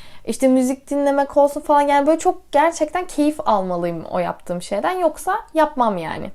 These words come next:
Öyle bir karakterim var. Ya da yemek mesela. Gerçekten çok lezzetli ve, e, beni çok doyuracak ve,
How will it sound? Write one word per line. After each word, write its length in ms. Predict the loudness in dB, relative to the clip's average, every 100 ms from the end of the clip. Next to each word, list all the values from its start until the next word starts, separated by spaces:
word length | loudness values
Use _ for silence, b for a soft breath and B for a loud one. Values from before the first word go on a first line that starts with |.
| -14 -6
Öyle 220 | -2 -2
bir 100 | -2
karakterim 580 | -6 -8 -8 -6 -6 -6
var. 140 | -8 -8 -14 B B B B 2
Ya 100 | 4
da 40 |
yemek 420 | 6 6 4 0
mesela. 480 | -2 -2 -2 -2 -4 B B B 2
Gerçekten 500 | 4 4 2 0 0
çok 260 | 0 2
lezzetli 680 | 2 4 4 2 0 -4 0
ve, 220 | 2 2 -2 b b b b -2
e, 360 | 2 2 2 -2 -2
beni 260 | 2 4 2
çok 320 | 0 0 2
doyuracak 680 | 0 2 0 0 0 0 -2
ve, 280 | -2 -2